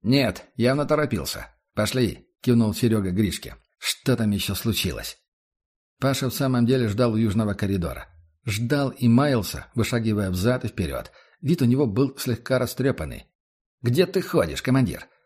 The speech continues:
Завидев Серёгу, сразу заворчал он. «Никак не дозовусь. Тут такие дела творятся». «Какие ещё дела?» нахмурился Серёга. «Пошли глянешь, нам в южную». Злодей ткнул пальцем в тёмный коридор.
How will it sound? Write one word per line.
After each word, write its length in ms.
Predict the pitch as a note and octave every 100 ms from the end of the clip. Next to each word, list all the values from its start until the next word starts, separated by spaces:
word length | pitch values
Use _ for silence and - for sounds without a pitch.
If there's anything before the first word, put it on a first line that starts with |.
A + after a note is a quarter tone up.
| _ A#2+
Завидев 400 | C3 C3+ B2 G2+
Серёгу, 340 | A#2+ C#3 B2
сразу 320 | - B2+ A2
заворчал 520 | G#2+ A2+ G#2+ - F#2
он. 120 | C#2+ - _ _ -
«Никак 440 | B2 D3 E3 -
не 100 | F3
дозовусь. 520 | D#3 D#3 C3 C2+ - _ _ _ _
Тут 260 | B2+ C3 -
такие 320 | C#3 C3+ E3
дела 280 | C3 D#3 E3
творятся». 560 | - G2 E2 - - - _ _ _ _
«Какие 420 | G#2 G#2+ B2+ A#2+
ещё 220 | A2 -
дела?» 600 | F2+ E2 A2 F#2 D2 - _ _ _
нахмурился 520 | B2+ G#2+ A2+ G#2+ F#2+ G#2
Серёга. 440 | A2+ F2 C2+ - _ _ _
«Пошли 340 | E3 E3 E3
глянешь, 400 | A#2 B2 E2+ - - -
нам 180 | C3+
в 20 | C3+
южную». 420 | C#3+ E2 C2+ - _ _ _ A#2+
Злодей 380 | A2 A2+ A#2+ F2+
ткнул 320 | - C#3 B2+
пальцем 400 | B2 B2 - G2+
в 60 |
тёмный 280 | - A2+ G2
коридор. 440 | G#2+ G2 D2+ A#1+